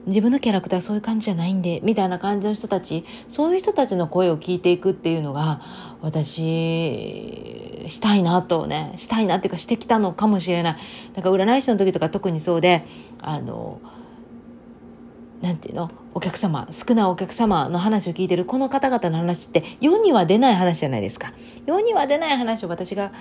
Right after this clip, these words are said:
あの、聞いて、そして共感したりとか、あの、背中を少しでも押すっていう、そういう役目、役目が、え、一時間の間でできるかしら？みたいな感じでやってたので、あ、そういうことがつながってるのかしらねって、まあ、言ってる意味わからんかもしれんけど、私ちょっと今日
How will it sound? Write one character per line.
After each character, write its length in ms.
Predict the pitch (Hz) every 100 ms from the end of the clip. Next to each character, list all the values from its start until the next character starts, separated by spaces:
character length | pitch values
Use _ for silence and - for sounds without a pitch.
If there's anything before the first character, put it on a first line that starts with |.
| - -
あ 60 | 160
の、 80 | 160
聞 180 | -
い 60 | 196
て、 100 | 170
そ 140 | 220
し 40 | 214
て 120 | 247
共 180 | 240 220
感 220 | 208 208
し 20 |
た 100 | 190
り 80 | 156
と 120 | -
か、 180 | 170 160 - - -
あ 120 | 147
の、 320 | 143 127 127 - - - - - - - - -
背 220 | - 185
中 280 | 175 165 160
を 60 | 165
少 260 | - 285
し 120 | 320
で 80 | 262
も 100 | 175
押 160 | 156 -
す 80 | 156
っ 20 |
て 140 | 151
い 40 | 135
う、 60 |
そ 140 | 135 143
う 40 |
い 20 |
う 40 | 143
役 260 | 151 170
目、 200 | 160 151 - - - -
役 260 | 170 - 175
目 140 | 165
が、 140 | 151 - - -
え、 120 | 190
一 180 | - 196
時 80 |
間 140 | 185 156
の 60 |
間 60 | 160
で 100 | 165
で 100 | 202
き 80 | 240
る 60 |
か 100 | 226
し 80 | 208
ら？ 200 | - 240
み 80 | 196
た 80 | 160
い 20 |
な 80 | 139
感 160 | 156 151
じ 60 |
で 80 | 160
や 80 | 185
っ 20 |
て 100 | 202
た 100 | 165
の 120 | 175
で、 180 | 175 156 - - -
あ、 200 | 185 165 - - - - - - -
そ 260 | - 220 220
う 80 | 349
い 180 | 339 349
う 80 | 320
こ 160 | 330
と 120 | 320 127
が 120 | 123
つ 120 | -
な 120 | 190
が 80 | 196
っ 80 | 208
て 100 | 214
る 80 | 214
の 120 | 170
か 100 | 139
し 120 | -
ら 100 | 147
ね 140 | 160 175
っ 20 |
て、 100 | -
ま 200 | 160 180
あ、 60 | 214
言 100 | 226
っ 20 |
て 100 | 226
る 60 |
意 40 | 214
味 80 | 180
わ 60 |
か 60 | 175
ら 80 | 175
ん 40 |
か 80 | 160
も 80 | 156
し 60 |
れ 60 | 165
ん 40 |
け 80 | 151
ど、 60 | 147
私 140 | 160
ち 100 | 226
ょ 40 | 226
っ 20 |
と 60 | 170
今 140 |
日 40 | 175